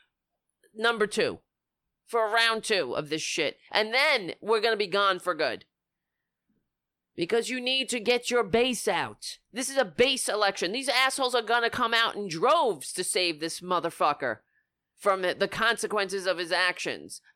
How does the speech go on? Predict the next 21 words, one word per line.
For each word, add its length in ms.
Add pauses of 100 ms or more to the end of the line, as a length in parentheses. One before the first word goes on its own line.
So 280
we 200
need 260
to 100
come 220
out 300 (200)
to 120
save 640
this 220
country. 640
Again, 480
as 200
we 160
did 360 (340)
numerous 500
times, 540 (100)
liberals 720
have 120
always 640
saved 300
the, 100